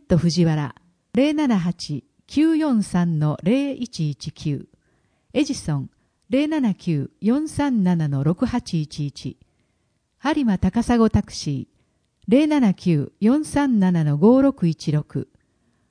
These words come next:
ライフォート本庄店、零七九四三五の一二五一。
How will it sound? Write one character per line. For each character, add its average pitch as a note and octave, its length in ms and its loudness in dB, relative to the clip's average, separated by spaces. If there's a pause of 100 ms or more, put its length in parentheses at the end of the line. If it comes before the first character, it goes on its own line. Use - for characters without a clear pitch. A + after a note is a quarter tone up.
(120)
ラ B3+ 140 2
イ D#4+ 100 2
フ - 160 0
ォ F#3 60 4
ー - 20 -4
ト D#3 160 0
本 A3 260 2
庄 A3 220 0
店、 C#3+ 300 -4 (500)
零 C#4 220 4
七 A#3+ 260 4
九 D3+ 420 -2 (160)
四 C4+ 280 4
三 B3+ 320 2
五 D#3 220 2
の C#3+ 300 -2
一 C4 320 0
二 B3+ 260 4
五 D3+ 240 2
一。 C3+ 360 -8